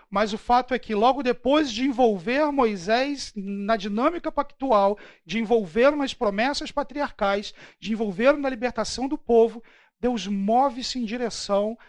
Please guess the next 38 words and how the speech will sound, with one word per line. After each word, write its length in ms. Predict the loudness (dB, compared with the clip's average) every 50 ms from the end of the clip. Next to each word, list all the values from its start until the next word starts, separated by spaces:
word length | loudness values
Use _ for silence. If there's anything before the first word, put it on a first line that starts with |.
| _ _ _ _ -4
a 120 | 0 0
uma 200 | 0 0 0 -2
esfera 420 | -4 -4 -6 -6 -4 -2 -2 -2 -4
de 160 | -8 -8 -10
juízo. 680 | -8 -6 -4 0 2 2 2 0 -2 -6 -12 -16 -20 _ _ _ _ _ _
E 200 | -16 -10 -6 -4
esse 260 | -4 -4 -4 -6 -6 -6
juízo 500 | -6 -4 -2 -2 -2 -2 -2 -4 -6 -10
tem 280 | _ -6 -4 -2 -2
relação 580 | 0 0 0 -2 -2 -2 -4 -2 -2 -2 -2 -2
com 160 | -4 -6 -8
o 60 | -8
fato 480 | -6 -2 2 2 2 2 0 -4 -10 -12
de 120 | -12 -12
que 140 | -12 -8 -8
ele 160 | -6 -4 -2
não 300 | -2 -2 0 0 -2 -2
circuncidou 680 | -4 -6 -10 -10 -8 -8 -8 -8 -8 -6 -2 0 0 0
o 40 | 0
seu 160 | -4 -6 -8
filho. 480 | -8 -4 0 2 2 2 2 0 -6 -10 _ _ _ _ _ _ _ _ _ _ _ _ _ _ _ -20 -20 -20 -20 _ _ _ _ _ _ _ _ _ -2
Lembre, 400 | 0 2 2 2 0 -2 -2 0
nós 180 | 0 0 -2
estamos 380 | -2 -6 -4 -4 -4 -4 -4 -4
lendo 480 | -4 -4 -2 -2 -2 -2 -2 -4 -6 -4
um 320 | -2 -2 0 0 0 0
único 320 | 0 0 -2 -4 -4 -4 -2
livro. 560 | 0 2 4 4 2 2 -4 -10 -16 -18 -20 _ _ _ _ _ _ _ _ _ -8
E 80 | -4 -4
a 80 | -2
promessa 580 | -2 0 0 0 0 0 -2 -2 -2 -4 -6 -8
de 140 | -8 -8 -4
Deus 260 | -2 -2 -2 -4 -4
com 140 | -6 -6 -4
Abraão, 520 | -2 -2 0 0 0 0 0 -2 -2 -4 -6 -6
com, 140 | -4 -4 -4
com 160 | -4 -4 -4
Abraão 480 | -2 0 0 0 0 0 -2 -2 -4